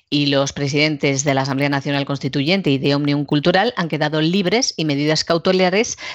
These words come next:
tras haber declarado hoy en la Audiencia Nacional por sedición.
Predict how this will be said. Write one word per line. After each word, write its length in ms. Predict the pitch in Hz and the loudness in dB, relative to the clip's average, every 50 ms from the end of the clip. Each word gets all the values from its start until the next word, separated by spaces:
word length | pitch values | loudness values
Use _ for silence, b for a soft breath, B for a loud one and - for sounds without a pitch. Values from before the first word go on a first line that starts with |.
| B B | B B
tras 240 | - 151 147 - 156 | -2 -2 0 0 0
haber 180 | 147 156 151 | 0 0 2
declarado 520 | 156 151 - 160 151 151 151 147 160 175 - | 0 0 0 0 2 2 2 2 0 0 2
hoy 220 | - 226 202 185 190 | 2 2 2 2 2
en 80 | 175 | 0
la 60 | 160 | 0
Audiencia 360 | 143 147 143 151 151 - 180 160 | 0 -2 -4 -6 -4 -4 -2 -2
Nacional 460 | 165 156 - 185 165 156 160 180 - | -2 -2 -2 -2 -2 0 -2 -2 -2
por 160 | - 170 156 | -2 -2 -2
sedición. 640 | 147 - - 139 127 123 - - 131 123 117 127 | 0 -2 -4 -4 -6 -6 -6 -4 -4 -4 -4 -6